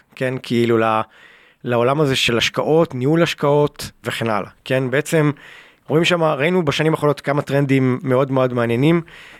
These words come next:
מצד אחד הייתה תקופה שהתשואות היו אפס על כמעט הכל, ואז הייתה בעצם רעב,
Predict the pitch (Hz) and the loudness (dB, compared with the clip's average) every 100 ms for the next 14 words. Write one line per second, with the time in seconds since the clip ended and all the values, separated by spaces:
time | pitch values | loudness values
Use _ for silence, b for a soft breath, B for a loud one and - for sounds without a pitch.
0 | - 135 175 165 156 156 135 131 - 143 | -6 -4 -2 -2 -2 -2 -2 -2 -6 -4
1 | 143 135 135 123 - - _ _ 131 - | -2 -2 0 -2 -4 -14 _ _ -12 -2
2 | 160 160 147 139 147 151 - 117 - 131 | 0 2 2 2 0 -2 -2 -4 -2 -2
3 | 135 - 143 170 190 _ _ - 113 139 | -4 -4 -2 -2 -4 _ _ -8 -4 -2
4 | 143 123 - b b b b - 127 120 | -2 -4 -10 b b b b -6 -6 -2
5 | 147 143 139 135 139 156 135 113 113 151 | -2 0 0 -2 -2 -2 -4 -2 -2 -2
6 | 120 | -4